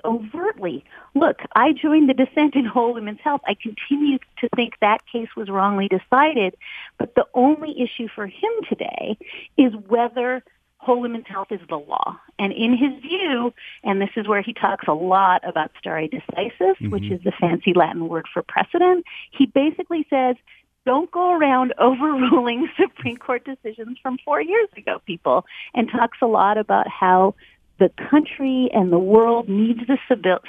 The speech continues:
Speaker 1: stability of knowing that you're not gonna willy-nilly upset a four-year-old precedent just because the composition of the court is different. And so he's really clear that only because this case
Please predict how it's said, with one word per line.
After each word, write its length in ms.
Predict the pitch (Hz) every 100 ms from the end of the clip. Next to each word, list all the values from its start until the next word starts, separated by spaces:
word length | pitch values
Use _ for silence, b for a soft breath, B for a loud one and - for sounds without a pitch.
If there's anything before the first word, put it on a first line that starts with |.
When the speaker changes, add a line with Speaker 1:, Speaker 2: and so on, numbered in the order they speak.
| -
Speaker 1:
stability 760 | - 208 185 196 208 202 208 202
of 200 | - 180 180 -
knowing 800 | 190 190 226 254 71 64 - - B B _
that 260 | - 202 185
you're 140 | 202
not 240 | 208 202 233
gonna 220 | 254 208
willy-nilly 800 | 185 196 202 190 180 180 180 180
upset 640 | 175 - - - 170 170 - - b b b
a 80 | 196 -
four-year-old 540 | 196 185 196 190 190 -
precedent 540 | 311 311 254 208 -
just 180 | 196 -
because 260 | 208 240 175
the 80 | 190
composition 640 | - 170 180 165 175 -
of 100 | 156
the 80 | 160
court 280 | - 175 156
is 100 | 190
different. 460 | 196 151 - - -
And 120 | -
so 80 | 220
he's 240 | 214 233 233 247 277
really 380 | 330 339 269 - -
clear 420 | 330 320 214 - - B B -
that 160 | 214 - _ 233
only 340 | 262 339 339
because 300 | 254 247 208 180
this 100 | 208 -
case 240 | - 226